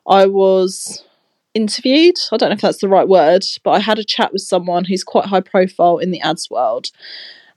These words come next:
And he was talking about my membership, the Freelance Ads Club.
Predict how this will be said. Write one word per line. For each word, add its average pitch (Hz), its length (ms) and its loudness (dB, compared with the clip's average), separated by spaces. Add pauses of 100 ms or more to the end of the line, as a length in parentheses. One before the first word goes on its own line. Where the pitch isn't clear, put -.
And 208 280 0
he 226 100 -2
was 233 140 -4
talking 254 360 0
about 175 220 0
my 180 100 0
membership, 220 600 0
the 220 80 -8
Freelance 196 460 0
Ads 190 260 -2
Club. 202 380 2